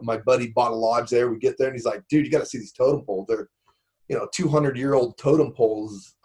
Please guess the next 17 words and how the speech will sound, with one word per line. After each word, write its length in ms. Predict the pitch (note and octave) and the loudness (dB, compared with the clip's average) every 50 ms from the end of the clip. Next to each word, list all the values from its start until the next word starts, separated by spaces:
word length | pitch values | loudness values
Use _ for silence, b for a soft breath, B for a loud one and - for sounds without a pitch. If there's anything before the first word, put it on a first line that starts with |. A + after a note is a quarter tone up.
| G#2+ A2 | -10 -8
on 100 | A#2+ B2+ B2+ | -8 -6 -8
this 140 | A#2+ - A#2 | -6 -6 -2
island, 600 | G#2 B2 C#3+ D3 B2+ A2 G#2 G2+ G#2 G2 G2+ G#2+ - | 0 2 0 0 0 -2 -8 -12 -14 -16 -18 -18 -18
and 100 | G2 G#2+ | -18 -14
they're 260 | A2 A2 A2 G#2+ G2+ G2 G#2+ | -12 -10 -10 -10 -12 -14 -10
really 180 | A#2+ A#2 G#2+ - - | -10 -10 -10 -6 -4
cool." 360 | C3+ A#2 A2+ A#2 A2+ A2+ G#2+ | -2 -2 0 0 0 -2 -4
And 120 | G#2 G2 _ b b b b b b b | -6 -12 _ b b b b b b b
so 140 | - A3 G#3+ | 4 4 6
some 220 | G#3+ - G3+ F#3 | 6 4 0 2
stuff 200 | - F#3 F3+ - | 2 2 4 6
like 160 | D3+ C3+ - | 4 4 6
that, 220 | D3+ D#3+ - - A#2 | 6 4 4 4 -2
we're 80 | A#2 | -4
like, 120 | G2+ G2 - | -4 0 2
"Oh, 160 | C#3+ D#3+ D#3 D3+ - _ _ | 2 2 2 0 -8 _ _
we, 200 | A2 B2 B2 - | -8 -8 -8 -8